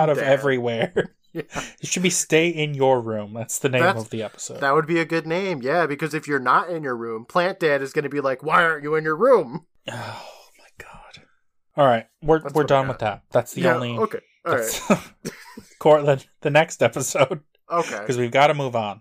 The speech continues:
Speaker 1: to the
Speaker 2: Yeah.
Speaker 1: next episode.
Speaker 2: All right, I'm excited. What is it? What's the
Speaker 1: Oh, my
Speaker 2: name?
Speaker 1: God,
Speaker 2: What's it called?
Speaker 1: Cortland.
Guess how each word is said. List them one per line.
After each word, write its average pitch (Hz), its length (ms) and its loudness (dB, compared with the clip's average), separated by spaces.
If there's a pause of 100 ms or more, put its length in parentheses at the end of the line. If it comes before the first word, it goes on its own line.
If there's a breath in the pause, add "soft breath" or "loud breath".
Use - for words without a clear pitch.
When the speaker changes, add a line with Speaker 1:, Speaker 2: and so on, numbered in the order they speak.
(160)
Speaker 1:
to 127 100 0
the 120 80 2
Speaker 2:
Yeah. 117 80 2
Speaker 1:
next 107 220 -4
episode. 110 440 -12
Speaker 2:
All 120 160 -2
right, 98 120 -6
I'm 156 180 0
excited. 127 420 -6
What 135 120 -4
is 120 160 -8
it? 107 120 -14 (200)
What's 131 120 -8
the 156 80 0
Speaker 1:
Oh, 160 140 6
my 123 80 0
Speaker 2:
name? 104 60 -4
Speaker 1:
God, 104 160 -8
Speaker 2:
What's 120 120 -12
it 113 40 2
called? 107 80 2
Speaker 1:
Cortland. 107 260 -8